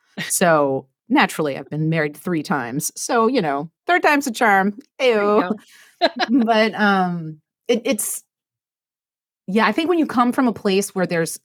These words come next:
Speaker 2: pain and, and there's just this constant undercurrent of pain in your life,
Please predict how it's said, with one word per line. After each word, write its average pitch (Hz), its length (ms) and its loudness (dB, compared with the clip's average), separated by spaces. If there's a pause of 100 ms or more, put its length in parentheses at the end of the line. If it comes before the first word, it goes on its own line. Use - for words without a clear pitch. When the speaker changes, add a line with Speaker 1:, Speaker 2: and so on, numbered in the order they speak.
(120)
Speaker 2:
pain 180 600 -2 (680)
and, 190 160 4
and 185 140 4
there's 175 180 2
just 175 200 -4
this 165 140 -4
constant 175 840 -2 (140)
undercurrent 165 760 -2
of 147 220 -12
pain 160 580 -4
in 170 160 -2
your 151 120 -2
life, 151 600 -4